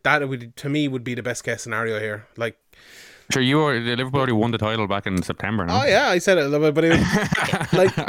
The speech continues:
Speaker 1: th-, this has ruined Liverpool's first title win back again.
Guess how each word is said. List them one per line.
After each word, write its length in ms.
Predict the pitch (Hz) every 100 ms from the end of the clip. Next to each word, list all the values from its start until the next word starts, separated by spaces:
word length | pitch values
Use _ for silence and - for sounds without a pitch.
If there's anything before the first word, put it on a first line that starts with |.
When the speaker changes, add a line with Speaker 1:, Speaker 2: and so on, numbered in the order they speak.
| -
Speaker 1:
th-, 420 | 185 170 226 208
this 280 | 185 254 -
has 500 | - 175 160 139 135 - -
ruined 600 | 147 151 165 165 143 131
Liverpool's 480 | 143 139 131 123
first 640 | - 139 127 - _ - - 135
title 280 | 139 123 120
win 140 | 117
back 240 | 117 110 113
again. 280 | 110 104